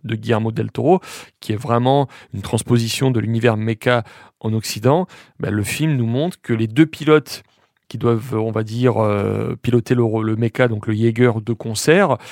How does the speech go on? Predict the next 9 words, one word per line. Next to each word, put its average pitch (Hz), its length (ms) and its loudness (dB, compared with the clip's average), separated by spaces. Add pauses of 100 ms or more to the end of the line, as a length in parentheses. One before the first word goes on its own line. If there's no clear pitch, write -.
(240)
doivent 139 240 2
se - 180 -12
synchroniser 156 800 -2
psychologiquement, 151 920 0 (320)
physiquement, 156 560 0
mais 160 120 4
aussi 185 440 2
martialement 160 680 0
parlant, 175 420 0